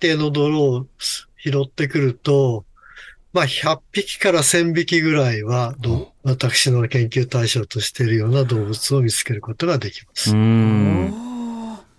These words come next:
Speaker 3: ー。
Speaker 2: そうした深海の生物の研究をこれまでされてきたということですが、え、今日はこの海洋酸性化について伺っていきたいと思います。
Speaker 3: はい。
Speaker 2: 気候危機でシーオーツーが増えるということはもう皆さん知ってると思うんですが、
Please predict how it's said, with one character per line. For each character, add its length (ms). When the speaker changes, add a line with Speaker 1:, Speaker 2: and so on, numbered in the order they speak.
Speaker 3:
ー。 40
Speaker 2:
そ 180
う 40
し 60
た 100
深 300
海 220
の 100
生 260
物 220
の 100
研 240
究 140
を 60
こ 140
れ 60
ま 60
で 80
さ 140
れ 100
て 80
き 100
た 140
と 100
い 60
う 60
こ 120
と 80
で 60
す 100
が、 220
え、 60
今 160
日 60
は 100
こ 140
の 80
海 300
洋 140
酸 280
性 240
化 280
に 120
つ 120
い 60
て 80
伺 260
っ 60
て 80
い 60
き 60
た 100
い 60
と 60
思 80
い 60
ま 80
す。 140
Speaker 3:
は 60
い。 20
Speaker 2:
気 80
候 200
危 100
機 120
で 80
シ 180
ー 80
オ 60
ー 20
ツ 120
ー 40
が 80
増 160
え 60
る 60
と 100
い 20
う 80
こ 120
と 80
は 100
も 120
う 20
皆 160
さ 160
ん 180
知 100
っ 20
て 120
る 60
と 80
思 120
う 40
ん 20
で 60
す 100
が、 160